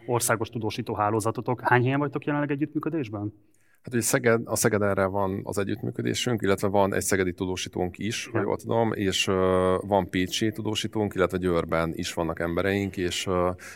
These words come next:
Speaker 2: hát keresünk nyilván a keleti országrészből még, tehát ez egy folyamatos építkezés, ö, amin, amin abszolút rajta vagyunk.
Speaker 1: Ugye azért is kérdezem ezt, mert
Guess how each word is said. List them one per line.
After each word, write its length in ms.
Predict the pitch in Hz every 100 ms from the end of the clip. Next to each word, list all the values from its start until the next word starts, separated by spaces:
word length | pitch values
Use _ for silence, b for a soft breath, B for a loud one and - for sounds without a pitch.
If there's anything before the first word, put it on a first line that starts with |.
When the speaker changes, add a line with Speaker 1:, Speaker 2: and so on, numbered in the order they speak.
| B
Speaker 2:
hát 120 | 92
keresünk 400 | 98 85 - 87
nyilván 220 | 85 80
a 40 |
keleti 480 | 80 80 78 98 82
országrészből 920 | 62 87 - 82 85 82 - 85 85
még, 260 | 87 82 80
tehát 160 | 87
ez 140 | 85 85
egy 80 | 87
folyamatos 540 | 87 78 92 87 - B B B B B -
építkezés, 840 | 110 104 104 113 98 104 98 -
ö, 340 | 98 92 92 92
amin, 360 | 90 87 87 85
amin 260 | 85 82 85
abszolút 320 | 85 - -
rajta 260 | 52 -
vagyunk. 320 | 57 57 - 110 _ _ _
Speaker 1:
Ugye 160 | - 143
azért 180 | 151 160
is 60 |
kérdezem 240 | 139 143 139
ezt, 160 | 131
mert 160 | 139 127